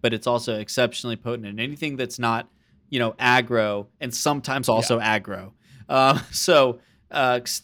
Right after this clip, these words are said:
Speaker 1: 'cause stunning is flexible. And, and, and I would argue, um, there need to be more creatures that are staples than spells.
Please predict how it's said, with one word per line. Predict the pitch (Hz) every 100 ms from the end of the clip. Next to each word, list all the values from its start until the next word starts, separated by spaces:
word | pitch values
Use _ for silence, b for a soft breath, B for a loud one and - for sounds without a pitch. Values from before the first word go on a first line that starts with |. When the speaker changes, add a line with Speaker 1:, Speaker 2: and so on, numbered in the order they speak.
| -
Speaker 1:
'cause | 147
stunning | - 165 156
is | 131
flexible. | - 139 139 131
And, | 165 -
and, | 165 -
and | 170 160
I | 185
would | 220 190
argue, | 208 180 170 160 151 151 _ _ _ _ _ _ _ _ _ _ _ _ _ _ _ -
um, | 156 156 143 135 139 _ _ _ _ _ _
there | - 131 202
need | 240 254
to | 190
be | 202
more | 170 156 165 196 196
creatures | 185 - 185 175 - 120 101 - - - _ _ _ _ -
that | 139
are | 131
staples | 120 151 135 123 113 -
than | 120
spells. | - - 110 - - -